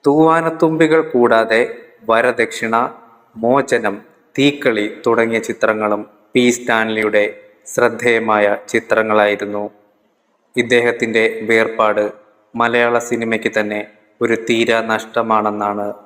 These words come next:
മോഹൻലാലും മറ്റു പ്രമുഖരും അഭിപ്രായപ്പെടുന്നത്. പ്രിയ നിർമ്മാതാവ് പി സ്റ്റാൻലിയുടെ ഓർമ്മകൾക്ക് മുന്നിൽ പ്രണാമം.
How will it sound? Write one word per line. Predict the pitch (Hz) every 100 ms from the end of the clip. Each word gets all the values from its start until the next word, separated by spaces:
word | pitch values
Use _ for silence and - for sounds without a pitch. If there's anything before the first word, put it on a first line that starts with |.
| -
മോഹൻലാലും | 110 107 107 104 104 104 104 - _ _ -
മറ്റു | 117 113 123
പ്രമുഖരും | - 110 110 110 113 110 101 - -
അഭിപ്രായപ്പെടുന്നത്. | 107 110 110 104 104 101 101 101 101 101 - _ _ _ _ _ -
പ്രിയ | 127 127
നിർമ്മാതാവ് | 120 113 113 110 107 104 107 104 - - - _
പി | 135 135
സ്റ്റാൻലിയുടെ | 131 - 117 110 110 107 107 104 - 113
ഓർമ്മകൾക്ക് | 113 113 113 107 107
മുന്നിൽ | 107 104 104 104 -
പ്രണാമം. | - 110 107 107 104